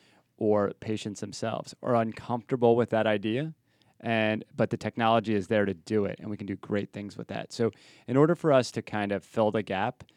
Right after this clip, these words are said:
of, of getting adopters to understand and getting over the stigma,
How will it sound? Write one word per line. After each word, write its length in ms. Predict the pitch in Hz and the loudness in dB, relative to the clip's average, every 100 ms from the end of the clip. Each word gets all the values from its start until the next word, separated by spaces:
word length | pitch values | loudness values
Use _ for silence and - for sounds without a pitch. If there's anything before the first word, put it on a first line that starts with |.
| _ _ _ | _ _ _
of, 480 | - 110 104 101 98 - | -2 2 2 2 -2 -4
of 200 | 104 95 | -4 -2
getting 260 | 110 110 | -2 -2
adopters 500 | 110 95 101 - 104 | -2 0 0 0 -4
to 100 | - | -4
understand 640 | - 107 98 - - 98 104 | -10 -8 -8 -8 -6 -4 -4
and 60 | 101 | -6
getting 220 | 98 92 | -8 -6
over 120 | 95 | -6
the 120 | 98 | -6
stigma, 500 | - - 98 123 139 | -8 -6 -6 -4 -6